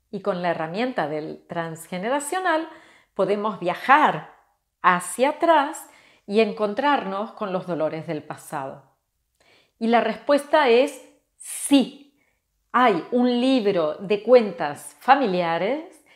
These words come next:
que no se acaba en una generación, que continúa con los llamados pendientes,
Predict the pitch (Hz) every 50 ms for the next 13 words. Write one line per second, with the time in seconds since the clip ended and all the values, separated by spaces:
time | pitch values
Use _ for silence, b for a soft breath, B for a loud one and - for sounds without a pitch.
0 | b b b b - - 254 220 226 247 254 269 277 311 339 330 330 - - -
1 | 302 285 285 285 - 196 180 160 151 147 151 143 139 143 143 _ _ _ b b
2 | b b b b b b _ - 247 247 247 294 302 285 277 - - - 220 196
3 | 196 233 277 262 - - - - - 185 175 170 170 175 196 254 311 359 _ _
4 | _ B B B B B B B B - 311 302 302 - 302 330 339 339 320 311
5 | 339 302 277 269 254 262 254 240 220 190 170 156 156 147 151 - - - 226 226
6 | 214 220 226 226 214 185 180 196 185 165 180 202 220 220 202 175 170 165 - -
7 | - _ _ - 269 285 294 302 294 277 254 220 226 220 214 208 196 185 190 185
8 | 185 185 220 226 254 320 349 - - - - - -